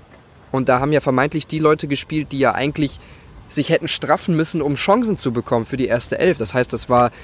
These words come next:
das war die zweite Reihe, vermeintlich. Das waren hinterher auch Spieler, die durchaus Ambitionen haben, auf Einsatzzeiten zu kommen, auch von Beginn an. Und da war ich ein bisschen enttäuscht, muss ich sagen. Im Training gab's Phasen, die mir gut gefallen haben,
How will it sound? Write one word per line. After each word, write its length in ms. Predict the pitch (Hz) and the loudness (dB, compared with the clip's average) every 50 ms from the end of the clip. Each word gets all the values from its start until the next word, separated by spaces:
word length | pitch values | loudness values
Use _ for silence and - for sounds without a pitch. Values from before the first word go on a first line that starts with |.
| - - - | -18 -10 -8
das 180 | 107 113 - | -8 -6 -4
war 100 | 120 113 | -4 -4
die 120 | 110 117 - | -4 -4 -6
zweite 420 | - - 131 131 131 - 117 120 | -2 2 2 2 2 0 0 0
Reihe, 300 | 131 156 170 156 123 113 | 2 4 4 4 2 2
vermeintlich. 680 | - - 113 117 120 135 160 180 160 - 113 104 - | -2 -2 -2 2 2 2 2 2 0 -2 -4 -4 -4
Das 220 | - 117 107 110 113 | -4 -6 -4 -2 -2
waren 120 | 107 113 | -2 0
hinterher 320 | 127 139 131 139 127 113 | -2 0 0 2 4 4
auch 80 | 95 120 | 4 4
Spieler, 300 | - - - 139 131 120 | 2 -2 -2 0 0 0
die 140 | 110 117 107 | 0 -2 -2
durchaus 300 | 123 120 - 123 117 117 | -2 0 0 0 0 2
Ambitionen 460 | 110 113 110 107 - - 123 120 117 | 0 0 -2 -2 -2 -2 -2 0 0
haben, 300 | 113 107 107 104 95 - | 0 -2 -2 -4 -4 -4
auf 220 | 95 - - - | -4 -4 -4 -2
Einsatzzeiten 500 | - - 175 175 131 - - - - - | -2 0 0 0 0 -2 -2 -4 -4 -4
zu 120 | 110 - - | -6 -10 -8
kommen, 160 | - 110 98 | -6 -6 -6
auch 60 | - | -6
von 160 | - - 110 | -6 -6 -8
Beginn 280 | 101 104 101 117 107 - | -6 -4 -4 -4 -2 0
an. 160 | 139 135 - - - - - - - - | -2 -2 -2 -6 -12 -20 -20 -18 -14 -2
Und 80 | 104 | 0
da 100 | 120 135 | 2 2
war 60 | 185 | 2
ich 80 | 208 - | 0 0
ein 20 | |
bisschen 220 | - 208 - 220 180 | -2 -4 -2 -2 -2
enttäuscht, 420 | 180 - - 226 196 113 - - | -2 0 2 2 2 2 0 -4
muss 160 | - 107 - | -8 -8 -8
ich 80 | 101 - | -10 -8
sagen. 260 | - 101 101 101 95 - - - - - - - - _ - - | -8 -8 -8 -8 -10 -14 -18 -20 -20 -20 -20 -20 -20 _ -14 -8
Im 160 | - 123 - | -6 -6 -6
Training 480 | - - 165 180 202 214 220 208 180 - - - | -2 2 2 4 4 4 2 0 -2 -4 -2 2
gab's 280 | 147 170 - - - | 2 2 2 0 -4
Phasen, 440 | - - 170 160 147 151 151 147 151 | -4 0 4 6 6 6 4 2 0
die 100 | 139 139 | 0 0
mir 120 | 131 131 123 | 0 0 0
gut 220 | 135 190 - - | -2 -4 -4 -4
gefallen 440 | - 196 - - 175 165 180 175 156 | -8 -10 0 2 2 2 4 2 2
haben, 360 | 151 160 165 165 165 160 | 2 2 2 2 0 -2